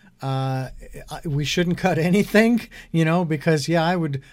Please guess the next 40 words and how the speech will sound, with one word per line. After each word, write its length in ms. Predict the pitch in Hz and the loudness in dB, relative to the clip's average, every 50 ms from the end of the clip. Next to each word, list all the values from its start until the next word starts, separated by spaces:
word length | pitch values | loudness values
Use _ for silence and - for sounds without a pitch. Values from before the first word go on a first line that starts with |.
| _ - | _ -2
I 160 | 175 180 214 | 2 4 4
would 200 | 214 196 165 139 | 4 4 2 2
much 360 | 147 160 165 180 202 196 - | 2 2 4 4 2 2 0
rather, 320 | 175 160 147 143 143 156 156 | -2 0 0 0 0 0 -2
and 80 | 151 | -2
I 80 | 147 147 | -2 -2
did 240 | 139 156 180 180 - | 0 -2 -2 -2 0
take 220 | - 170 156 135 | 0 0 0 2
an 100 | 151 135 | 0 0
acting 380 | 143 160 175 170 - 160 143 135 | 0 0 0 -2 -2 -2 -2 -2
class 400 | - 143 135 135 139 139 - - | -2 -2 0 0 0 0 -2 -4
with 160 | 135 131 135 | -4 -4 -2
a 20 | |
dear 160 | 123 135 147 135 | -2 -2 -2 -2
friend 260 | - - 151 160 165 | -2 -2 -2 -2 -2
of 120 | 151 139 | -2 -2
mine 180 | 139 139 139 139 | -2 -2 0 -2
here 120 | 143 143 | -2 -2
in 80 | 139 131 | -2 -4
Santa 260 | - 156 135 135 135 | -2 -2 -2 -2 -2
Barbara, 380 | 123 139 143 151 143 131 135 139 | -2 -2 -4 -4 -6 -6 -4 -4
or 80 | 135 | -4
in 80 | 131 131 | -4 -6
Phoenix, 420 | 131 - 185 226 220 175 - - | -6 -4 -4 -4 -4 -4 -6 -10
rather, 240 | 131 127 113 110 120 | -10 -10 -10 -10 -12
I 60 | 123 | -12
should 200 | 123 - 127 107 | -12 -14 -14 -14
say. 320 | - - 127 120 127 - - _ - - - - - - - - - - | -14 -14 -12 -12 -12 -14 -16 _ -20 -20 -20 -20 -20 -20 -20 -20 -12 -6
Uh, 100 | 131 135 | -4 -2
she's 200 | 135 - 156 143 | 0 0 0 0
a 40 | 147 | 0
good 160 | 165 175 131 | 0 0 -2
friend. 380 | - - 185 190 190 196 190 | -2 0 2 4 4 6 6
I've, 240 | 175 151 139 135 151 - | 4 4 2 2 -2 -2
I 140 | 147 147 147 | -2 0 0
knew 200 | 151 156 160 151 | 2 2 0 0
for 120 | - - | -2 -6
forty 320 | 135 - - 165 165 156 151 | -8 -4 -2 -2 -2 -2 -2
years. 460 | 151 160 180 196 190 185 185 180 - | 0 2 2 4 4 4 2 2 0
She 220 | - - 143 131 | -2 -2 -2 -2